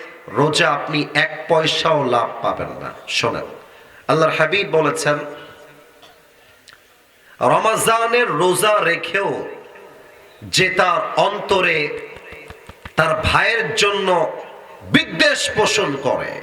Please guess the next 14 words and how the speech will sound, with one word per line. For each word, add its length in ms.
হিংসা 420
পোষণ 420
করে, 400
সে 220
যতই 580
রোজা 420
রাখুক, 480
যতই 460
সে 240
না 300
খেয়ে 220
থাকুক, 520
তার 380
রোজার 600